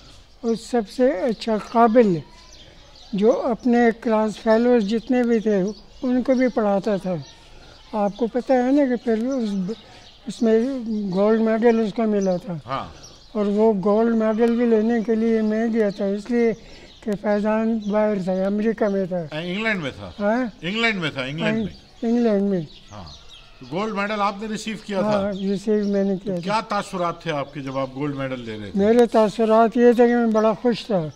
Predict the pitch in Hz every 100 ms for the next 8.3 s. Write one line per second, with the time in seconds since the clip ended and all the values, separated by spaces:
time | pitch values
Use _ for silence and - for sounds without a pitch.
0 | - 104 95 120 90 - 208 208 214 220
1 | 220 226 233 226 226 226 214 214 220 202
2 | 233 226 220 233 226 214 214 214 202 202
3 | 208 196 208 202 208 220 233 220 220 220
4 | 196 202 180 160 120 120 98 - - 208
5 | 208 208 233 240 233 247 233 233 220 226
6 | 233 233 226 240 226 202 190 214 240 240
7 | 240 - - - - - - 277 240 220
8 | 220 226 226